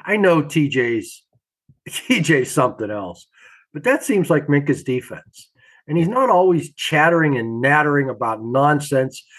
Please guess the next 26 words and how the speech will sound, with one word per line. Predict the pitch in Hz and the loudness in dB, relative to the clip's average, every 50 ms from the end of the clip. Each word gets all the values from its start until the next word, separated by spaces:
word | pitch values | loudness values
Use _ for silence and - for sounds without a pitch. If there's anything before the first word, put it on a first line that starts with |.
| - - _ _ - | -20 -20 _ _ -12
He's | 143 139 | -10 -6
not. | - 190 190 - - _ _ _ _ | -4 -4 -6 -6 -10 _ _ _ _
He, | - 151 170 170 - | -4 -2 -2 -2 -2
he, | 123 143 170 175 | 0 0 0 0
he's, | 170 - - - 180 175 160 143 147 - - _ _ _ _ _ _ _ _ _ | -2 -4 -4 -2 0 0 0 0 -2 -8 -20 _ _ _ _ _ _ _ _ _
he | - 196 180 | -4 -2 0
doesn't, | - 262 262 262 - 240 185 - - _ _ _ _ _ _ _ _ _ _ | 0 2 0 0 0 -2 -4 -6 -10 _ _ _ _ _ _ _ _ _ _
he | - 170 | -4 -2
doesn't | 175 214 220 214 - 196 | 0 0 -2 0 -2 -2
snarl | 147 - - - 156 151 151 156 151 151 139 127 | -4 -4 -4 0 2 4 4 4 4 2 2 0
and | 120 110 | -2 -4
hate | 107 - 143 151 147 147 - | -2 0 0 0 0 -2 -6
you | 120 110 | -8 -8
like | 101 104 107 - | -8 -8 -10 -8
Najee | - 127 131 135 143 139 120 113 107 | -4 -2 0 0 0 0 -2 -4 -6
does | 95 101 95 95 92 90 | -6 -10 -14 -14 -14 -16
in | 101 101 | -16 -16
the | 92 | -14
locker | 98 98 92 92 - - 90 | -14 -12 -12 -12 -14 -16 -18
room, | 87 87 85 82 85 _ _ _ _ - - - _ _ _ _ | -18 -20 -20 -20 -20 _ _ _ _ -20 -20 -20 _ _ _ _
but | - 127 120 117 113 - - _ _ - | -4 -4 -4 -4 -6 -10 -14 _ _ -10
he | - - 190 220 | -4 -4 -4 -2
doesn't | 208 226 196 175 143 165 135 147 | 0 0 2 2 2 0 0 2
really | 156 165 160 139 | 2 2 2 0
wanna | 127 131 123 101 | 0 -2 -4 -4
talk. | - - - 104 104 101 - - | -6 -12 -12 -12 -12 -12 -14 -16